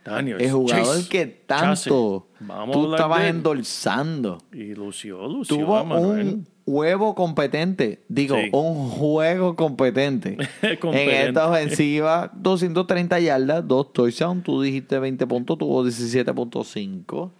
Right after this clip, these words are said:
Speaker 1: Sí,
Speaker 2: So,
Speaker 1: sí,
Speaker 2: te
Speaker 1: sí.
Speaker 2: mereces un aplauso.
Speaker 1: Gracias, gracias, Manuel. Un aplausito. Déjame buscarlo aquí. ¿Dónde es que está el aplauso de aquí, de esta
Speaker 2: Eh, yo
Speaker 1: cuestión?
Speaker 2: creo que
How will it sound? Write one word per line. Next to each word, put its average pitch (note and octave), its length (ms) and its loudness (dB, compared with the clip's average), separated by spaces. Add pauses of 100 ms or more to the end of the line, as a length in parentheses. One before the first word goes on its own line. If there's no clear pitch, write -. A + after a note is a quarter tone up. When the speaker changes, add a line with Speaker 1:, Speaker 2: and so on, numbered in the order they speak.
Speaker 1:
Sí, G#2+ 280 -4
Speaker 2:
So, A#3 400 0
Speaker 1:
sí, A3 60 -6
Speaker 2:
te B3 60 0
Speaker 1:
sí. A#3 60 -2
Speaker 2:
mereces A#3 320 2
un B3 120 4
aplauso. A#3 680 2 (600)
Speaker 1:
Gracias, A2+ 380 -6
gracias, C#3 380 -2
Manuel. C3 480 -4
Un C#3+ 180 -2
aplausito. C#3+ 1040 -2
Déjame A#2+ 220 -2
buscarlo E3 400 -2
aquí. D3 180 -4
¿Dónde D#3 220 -6
es D3+ 60 -8
que - 80 -6
está - 180 -6
el D#3 80 -4
aplauso D3 440 -6
de C#3+ 100 -6
aquí, C3+ 100 -10
de C#3+ 140 -8
esta - 180 -12
Speaker 2:
Eh, B2+ 200 0
yo B2+ 120 0
Speaker 1:
cuestión? C3 60 2
Speaker 2:
creo C#3+ 180 0
que C#3 40 0